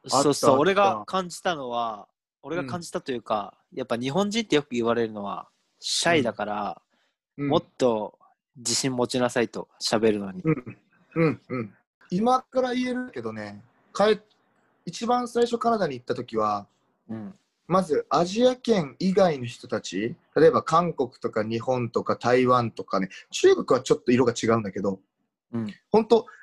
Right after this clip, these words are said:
Speaker 2: アジア圏の人たちはね、ちょっとやっぱシャイなんだよね。あとは、えーっと、実際日本人として行っ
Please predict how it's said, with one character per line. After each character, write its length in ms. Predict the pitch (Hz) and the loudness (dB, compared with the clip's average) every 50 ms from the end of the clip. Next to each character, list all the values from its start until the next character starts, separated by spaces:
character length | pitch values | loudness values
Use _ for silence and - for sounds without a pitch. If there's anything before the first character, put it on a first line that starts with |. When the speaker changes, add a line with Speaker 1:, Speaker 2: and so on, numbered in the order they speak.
| - - | -2 2
Speaker 2:
ア 140 | 160 190 | 2 2
ジ 120 | 190 220 262 | 4 6 4
ア 80 | 277 | 6
圏 140 | 269 269 220 | 6 4 2
の 80 | 165 139 | 2 0
人 140 | - - 113 | -2 -4 -4
た 100 | 127 113 | -4 -2
ち 100 | - 117 | -2 -4
は 60 | 107 | -4
ね、 80 | 101 | -2
ち 80 | - - | 2 0
ょ 40 | 240 | 2
っ 40 | - | 4
と 80 | 156 | 2
や 40 | 143 | 0
っ 40 | - | 0
ぱ 80 | 120 | -2
シ 220 | - - - - 147 | -12 -10 -8 -4 -4
ャ 80 | 143 | -4
イ 40 | 127 | -4
な 100 | 110 101 | -4 -6
ん 40 | 101 | -8
だ 80 | 98 95 | -6 -4
よ 60 | 104 | -2
ね。 160 | 147 175 - _ _ _ _ - | -2 -2 -2 _ _ _ _ -2
あ 80 | - 302 | -2 -2
と 180 | - - - 214 196 180 165 160 | 0 4 4 6 6 8 8 8
は、 380 | 151 156 160 170 175 170 - - | 8 8 8 8 8 6 4 2
え 40 | 127 131 127 131 131 | -2 -2 -2 -4 -8
ー 40 | |
っ 40 | 127 _ _ _ _ _ _ _ _ _ | -12 _ _ _ _ _ _ _ _ _
と、 800 | - 135 131 123 123 123 120 120 120 117 117 117 113 117 - _ _ _ _ _ _ _ _ _ _ _ _ _ _ _ _ _ _ _ _ _ _ _ - | -2 0 0 0 0 0 -2 -2 -2 -2 -4 -4 -6 -8 -10 _ _ _ _ _ _ _ _ _ _ _ _ _ _ _ _ _ _ _ _ _ _ _ -12
実 400 | - 160 196 202 - - - 262 | -10 -8 -8 -8 -6 0 2 2
際 100 | 262 254 | 2 2
日 120 | 247 240 | -2 -4
本 260 | 220 240 254 254 254 | -2 -2 -2 -2 -2
人 280 | 233 254 254 254 247 220 | -4 -4 -4 -4 -4 -2
と 120 | - 165 | -2 -2
し 100 | 143 - | -4 -4
て 120 | - - 123 | -4 -6 -6
行 120 | 123 | -6
っ 40 | 120 | -6